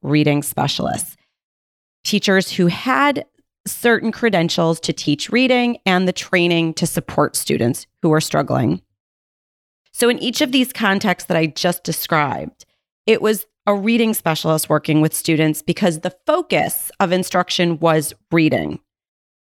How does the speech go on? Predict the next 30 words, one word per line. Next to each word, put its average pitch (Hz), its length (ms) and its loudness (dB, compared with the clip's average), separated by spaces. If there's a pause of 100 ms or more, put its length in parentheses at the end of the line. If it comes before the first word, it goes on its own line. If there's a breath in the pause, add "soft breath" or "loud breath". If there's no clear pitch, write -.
(120)
But 233 140 2
more 220 240 2
recently, 170 960 2
there's 226 340 2
been 240 200 2
this 233 160 4
shift - 400 -2
from 202 320 2
reading 180 360 2
to - 140 -4
literacy 156 800 0 (400)
because 220 280 0
schools 254 440 0
have 196 240 -2
recognized 170 880 0 (120)
that 226 180 2
reading 247 580 2
is 196 160 -2
not 202 400 2
the 196 160 -2
only 190 320 2
area 170 320 2
of - 280 -2
focus - 640 -2 (300)
that 196 140 -2
these 202 200 2
specialists 208 500 -2
are 175 140 4
working 170 460 2
with 151 260 0